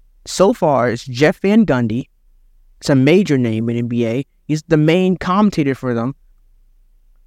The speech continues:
Uh, Jalen Rose, another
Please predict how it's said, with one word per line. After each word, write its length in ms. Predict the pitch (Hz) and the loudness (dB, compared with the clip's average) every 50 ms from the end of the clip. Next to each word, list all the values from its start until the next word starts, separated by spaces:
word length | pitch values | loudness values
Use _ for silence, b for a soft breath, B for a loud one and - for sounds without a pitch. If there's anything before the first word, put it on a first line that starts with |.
| _ - | _ -4
Uh, 400 | 147 147 143 139 135 135 131 127 - _ _ _ _ _ _ - | -2 0 0 0 0 0 -2 -4 -6 _ _ _ _ _ _ -14
Jalen 420 | - 135 175 180 185 180 175 165 156 | -4 0 2 2 4 2 2 2 2
Rose, 600 | 175 175 147 131 135 147 156 170 - - - - _ _ _ _ _ _ _ _ _ _ _ - | 2 2 2 2 0 -2 -2 -4 -8 -12 -16 -20 _ _ _ _ _ _ _ _ _ _ _ -4
another 600 | - 143 151 185 247 214 175 165 156 151 151 143 | -2 2 4 6 4 4 4 0 0 0 -2 -4